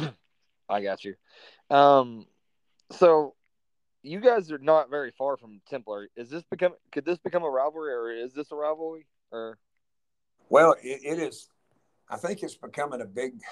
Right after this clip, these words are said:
Speaker 2: rivalry for Temple. You know, we've got Mount Zion,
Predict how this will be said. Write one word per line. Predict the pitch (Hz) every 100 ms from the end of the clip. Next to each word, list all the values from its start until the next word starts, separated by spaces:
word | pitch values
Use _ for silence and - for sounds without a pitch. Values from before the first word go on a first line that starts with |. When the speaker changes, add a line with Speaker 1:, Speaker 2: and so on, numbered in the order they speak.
| - - _ _
Speaker 2:
rivalry | 110 127 127 120
for | 107 101
Temple. | - 131 123 123
You | 123
know, | 117
we've | 143 160
got | 139 120
Mount | 123 123 107
Zion, | 117 117 120 123